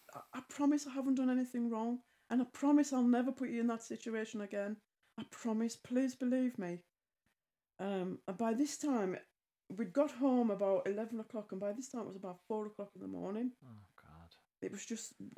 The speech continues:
Speaker 1: r-, constant. It was just never ending. I still had my little dress on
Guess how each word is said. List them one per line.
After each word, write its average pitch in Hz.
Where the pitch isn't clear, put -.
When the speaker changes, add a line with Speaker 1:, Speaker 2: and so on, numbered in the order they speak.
Speaker 1:
r-, 196
constant. 233
It 202
was 190
just 208
never 208
ending. 214
I 196
still 277
had 269
my 254
little 240
dress 233
on 170